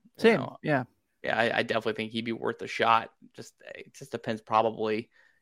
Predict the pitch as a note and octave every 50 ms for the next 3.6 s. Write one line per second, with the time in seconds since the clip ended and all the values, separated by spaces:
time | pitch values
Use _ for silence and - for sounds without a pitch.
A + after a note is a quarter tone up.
0 | _ _ _ - - - - - - - A#2 A#2 A#2 A2 G#2 G#2 A2+ - - -
1 | - G2+ G#2 - - A#2 A2 - - C3 - - - D3 D3 D#3 C3 C#3 A#2+ C3+
2 | C3 B2 B2 B2+ B2 B2+ A#2+ B2 B2 A#2+ A#2+ A#2 A#2 A#2 B2 B2 A#2+ A2+ A2+ A#2+
3 | - - A#2 A2 G#2+ G#2+ A2+ A2+ A2+ G2+ G2+